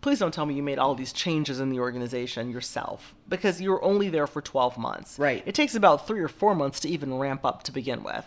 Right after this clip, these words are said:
Speaker 2: Yeah.
Speaker 1: And then it takes at least
Speaker 2: Before you find
Speaker 1: another
Speaker 2: friends to have lunch with.
Speaker 1: <laughs> Yeah. But even, but yet, but to make progress and, and to, and,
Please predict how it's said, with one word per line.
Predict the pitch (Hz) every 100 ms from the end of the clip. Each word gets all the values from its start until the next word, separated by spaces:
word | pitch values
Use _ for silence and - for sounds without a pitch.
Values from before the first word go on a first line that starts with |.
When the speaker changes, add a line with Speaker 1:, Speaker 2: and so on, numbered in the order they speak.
| -
Speaker 2:
Yeah. | 135 117 104 -
Speaker 1:
And | 202 208
then | 202
it | 190
takes | 208 196 - -
at |
least | 180 233
Speaker 2:
Before | 330
you | 262
find | 233 208
Speaker 1:
another | 139
Speaker 2:
friends | 190 185
to | 175
have | 156
lunch | 120 160 -
with. | 90 - - -
Speaker 1:
<laughs> | 147 - - -
Yeah. | 277 160 - - -
But | 240
even, | 269 262 233 180
but | 240 233
yet, | 370 - 220
but | 220
to | 269
make | 254 -
progress | 240 427 - - 151 - -
and, | 202 196
and | 208 202
to, | 190 123
and, | 170 175